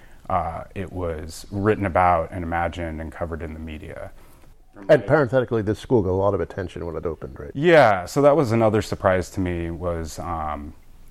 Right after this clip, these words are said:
Speaker 1: the school received a tremendous amount of kind of public fanfare and attention, some of that coming from actors you'd expect, such as foundations and people who are involved in education reform. But what would surprise me is that it got a lot of attention from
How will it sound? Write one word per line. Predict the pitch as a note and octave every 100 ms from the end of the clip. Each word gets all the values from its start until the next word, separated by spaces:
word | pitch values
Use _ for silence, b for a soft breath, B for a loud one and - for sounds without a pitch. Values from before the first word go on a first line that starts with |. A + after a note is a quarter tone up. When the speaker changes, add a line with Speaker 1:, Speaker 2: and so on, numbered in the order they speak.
| - -
Speaker 1:
the | - G#2+
school | - A#2 G2
received | F2+ G2 D#2+
a |
tremendous | - F#2+ F#2+ F2+ G2+
amount | E2+ E2
of | E2
kind | - E2
of | D#2
public | F2+ E2+ -
fanfare | F2+ E2 - E2
and | D#2
attention, | E2 - B2+ - G#2 F#2+ F2+ B B B - -
some | - C3+ A#2
of |
that | G#2 G2 F#2 -
coming | G#2 F#2
from | D2+ G2 E2+ E2 D#2 D#2+ - - - - -
actors | F2+ - F2+ D2+
you'd | E2+
expect, | E2 - - D#2+ E2 -
such | D#2+ -
as | D#2 D2+ -
foundations | E2 D#2 D#2 D2 E2 D#2+ D#2 D2+ -
and | E2+ - B B
people | G2+ F#2
who | F2
are | D#2+
involved | E2 D#2+ D#2
in | F2
education | E2 - - B2 -
reform. | F#2+ - F#2 E2+ E2 - b b b -
But | - E2+ D#2+ -
what | G#2+
would | G2+
surprise | - - A2 G2 F#2+
me | F#2+ F#2
is | E2+ -
that | E2
it |
got | F2+ E2
a |
lot | E2 D#2+
of | D#2+
attention | - D#2+ - D#2 D2
from | - D2+ D2+ D#2+